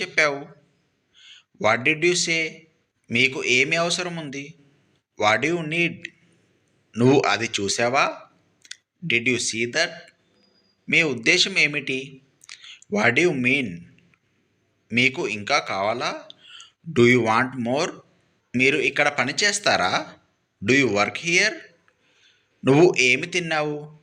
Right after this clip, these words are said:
What did you eat? మీరు ఇక్కడ కొత్తనా? Are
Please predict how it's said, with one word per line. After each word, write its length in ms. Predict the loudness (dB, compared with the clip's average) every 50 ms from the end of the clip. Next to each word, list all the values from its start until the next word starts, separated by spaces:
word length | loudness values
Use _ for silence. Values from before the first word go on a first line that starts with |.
| _ _ _ _ _ _ _ _ _ -2 0
What 180 | 2 2 2 2 2
did 140 | 2 2 4 4 2
you 80 | 2 2 -2 -4 -2 0 2
eat? 180 | 2 2 0 -6 -18 -20 _ _ _ _ _ _ _ _ _ -6 0 2
మీరు 180 | 2 2 2 0 -4 -4
ఇక్కడ 180 | -2 -2 0 -2 -2 -2 -4
కొత్తనా? 380 | -6 -2 -2 -2 0 0 -2 -4 -4 -8 -16 -20 _ _ _ _ _ _ -20 -18 -16 -6 -2 0 0
Are 100 | 2